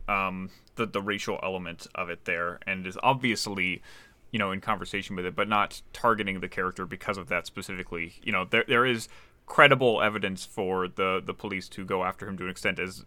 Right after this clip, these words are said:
you know, a person with fingerprints on the scene and the last person to be involved with the deceased in this case. And so if they are to assume it's murder, which is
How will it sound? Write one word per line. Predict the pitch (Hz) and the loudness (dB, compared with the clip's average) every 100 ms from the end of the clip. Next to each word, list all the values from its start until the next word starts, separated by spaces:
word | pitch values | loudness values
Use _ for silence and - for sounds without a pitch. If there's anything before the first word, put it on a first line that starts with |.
| - | -6
you | 101 | -4
know, | |
a | 92 | -2
person | 104 98 95 | -4 -4 -6
with | 98 | -6
fingerprints | - 98 95 - 90 - - | -4 -4 -4 -6 -10 -10 -6
on | 95 | -6
the | 90 | -6
scene | - 98 87 82 | -8 -6 -8 -6
and | 92 95 92 | -2 -2 0
the | 95 | -2
last | 95 90 - | -2 -4 -8
person | 98 - 92 | -8 -8 -10
to | 87 | -10
be | 85 85 82 - - - - | -10 -10 -12 -16 -20 -20 -14
involved | 104 107 110 - | 0 4 4 2
with | 98 | -8
the | 95 | -8
deceased | 98 101 92 - | -6 -6 -6 -6
in | 92 | -8
this | 90 - | -8 -8
case. | - 87 - - - | -4 -4 -4 -10 -10
And | 95 | -6
so | - 90 | -4 -4
if | |
they | - | 0
are | 95 92 | 2 2
to | 98 | -4
assume | 90 143 143 | -2 0 0
it's | 135 | -2
murder, | 104 92 95 92 | -2 0 0 -2
which | - 92 | -6 -8
is | 95 90 | -8 -8